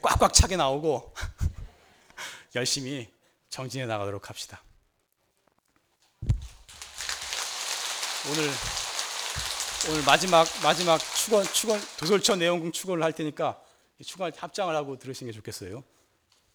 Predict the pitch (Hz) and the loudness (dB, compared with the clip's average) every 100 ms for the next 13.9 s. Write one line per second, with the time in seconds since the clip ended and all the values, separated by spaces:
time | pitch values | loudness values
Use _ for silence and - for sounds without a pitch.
0 | _ _ _ _ _ _ _ _ _ - | _ _ _ _ _ _ _ _ _ -20
1 | - _ _ _ _ _ - 123 180 - | -20 _ _ _ _ _ 0 4 4 6
2 | 196 185 185 175 143 127 - _ _ _ | 6 6 8 8 8 2 -12 _ _ _
3 | _ _ - 147 185 180 160 - 214 - | _ _ -2 2 4 4 4 8 8 12
4 | 254 214 196 147 - 151 135 123 107 87 | 12 12 8 4 0 -2 0 -2 -4 -12
5 | - _ _ _ _ _ _ _ _ _ | -14 _ _ _ _ _ _ _ _ _
6 | _ _ _ _ _ _ _ _ _ _ | _ _ _ _ _ _ _ _ _ _
7 | - 208 220 - 254 220 208 180 127 - | -6 -2 6 10 12 12 12 10 6 0
8 | - - 160 151 - 156 143 113 - - | 2 4 4 4 4 4 0 -2 -8 -16
9 | _ _ _ _ _ _ _ _ _ _ | _ _ _ _ _ _ _ _ _ _
10 | _ _ _ - 156 147 151 151 139 92 | _ _ _ 2 8 12 12 10 6 0
11 | 127 190 202 190 151 - 147 131 143 147 | 0 4 4 2 0 -2 0 0 0 -2
12 | 131 - _ _ _ _ _ _ _ _ | -4 -8 _ _ _ _ _ _ _ _
13 | _ - 139 156 135 - 160 131 123 | _ 4 6 4 2 4 4 2 -4